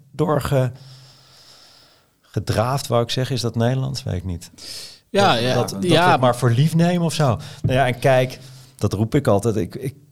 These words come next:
Speaker 1: ik weet niet het exacte getal, maar ik geloof dat grofweg twee derde van de medewerkers in Nederland met weinig tot geen plezier naar het werk gaat.
Speaker 2: Ja.
Speaker 1: Nou, dat heeft allerlei gradaties natuurlijk, hè, weinig tot geen.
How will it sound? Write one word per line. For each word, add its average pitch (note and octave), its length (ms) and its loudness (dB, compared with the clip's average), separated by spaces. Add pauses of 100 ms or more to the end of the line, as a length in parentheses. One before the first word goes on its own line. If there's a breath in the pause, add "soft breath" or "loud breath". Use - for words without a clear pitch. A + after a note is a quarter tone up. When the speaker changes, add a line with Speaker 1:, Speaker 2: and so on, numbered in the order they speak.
(520)
Speaker 1:
ik G#2 180 -14
weet F#2+ 260 -4
niet A2 120 0
het G#2 140 -4
exacte A#2 420 0
getal, F#2 360 -4
maar F#2 140 -4
ik F#2 100 -10
geloof G#2 260 0
dat G2+ 120 -6
grofweg - 340 -6
twee B2 340 2
derde G2+ 300 2
van G2+ 200 0
de F#2+ 60 4
medewerkers G2+ 800 2
in A2+ 180 2
Nederland F#2 640 0 (340 loud breath)
met G2 200 0
weinig A2 400 0
tot - 180 -10
geen A2+ 240 -4
plezier G2 340 -6
naar F#2 100 -6
het E2+ 80 -10
werk A#2+ 300 -6
gaat. - 380 -12 (160)
Speaker 2:
Ja. G#2+ 320 -6
Speaker 1:
Nou, - 160 -6 (280 soft breath)
dat - 140 -4
heeft F2 140 0
allerlei F#2 320 2
gradaties G2+ 560 0
natuurlijk, A2 300 -2
hè, A2+ 140 -2
weinig G#2 320 -2
tot - 180 -12
geen. A2 320 -6